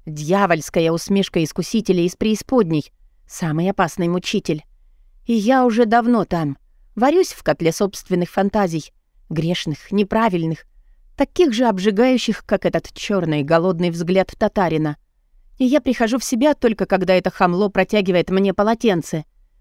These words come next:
Розовые тучки рассеиваются. Вот это палево. Оставила его в ванной. Ну не дура ли? Но самое главное не то, что делает Ренат, а то, куда он смотрит. Что? На грудь?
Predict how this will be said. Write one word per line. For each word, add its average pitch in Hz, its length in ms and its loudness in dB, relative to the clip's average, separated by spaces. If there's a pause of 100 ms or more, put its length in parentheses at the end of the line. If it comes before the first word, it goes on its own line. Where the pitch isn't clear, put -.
(120)
Розовые 165 460 0
тучки - 360 -4
рассеиваются. 160 1000 -2 (560)
Вот 165 140 -4
это 165 180 -4
палево. 160 520 -2 (380)
Оставила 185 560 0
его 175 220 2
в 208 80 -4
ванной. 202 500 0
Ну 240 120 2
не 320 100 4
дура 277 300 2
ли? 175 200 -2 (500)
Но 160 100 -2
самое 165 340 2
главное 180 440 0
не 190 140 2
то, 220 200 -2
что - 160 -2
делает 165 380 0
Ренат, 185 380 -2 (180)
а 208 100 -2
то, 254 120 2
куда 262 220 0
он 269 140 2
смотрит. 214 580 0 (240)
Что? 175 500 -4 (220)
На 190 160 2
грудь? 196 380 -2